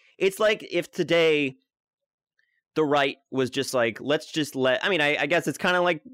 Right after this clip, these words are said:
Trump in a <laughs> way. It's like, we know this guy's a psychopath, but he doesn't hurt our case. And, you know, he's doing, it's a nice distraction that's kind of helping us in some ways. Um, but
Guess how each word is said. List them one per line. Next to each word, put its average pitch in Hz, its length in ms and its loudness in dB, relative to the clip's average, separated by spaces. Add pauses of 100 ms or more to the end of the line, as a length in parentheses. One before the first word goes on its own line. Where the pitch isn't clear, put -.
(120)
Trump 226 340 -2
in 151 120 0
a 139 80 2
<laughs> 127 60 2
way. 131 220 -4 (720)
It's 180 220 0
like, 170 180 2
we 175 140 2
know 196 180 2
this 202 180 0
guy's 165 240 2
a 143 80 -4
psychopath, 127 680 -2 (580)
but 147 300 2
he 143 160 -4
doesn't 165 360 0
hurt 165 320 0
our 147 160 2
case. - 640 -6 (520)
And, 131 600 0
you 131 100 -2
know, 123 220 0
he's 123 200 -4
doing, 160 580 2
it's 123 260 -6
a 151 60 -2
nice 143 420 -2
distraction 135 720 -2
that's 110 300 -4
kind 135 220 -2
of 123 80 -4
helping 131 380 -2
us 98 180 -10
in 104 100 -8
some 98 240 -6
ways. 98 420 -8 (500)
Um, 113 600 -2 (680)
but 135 420 2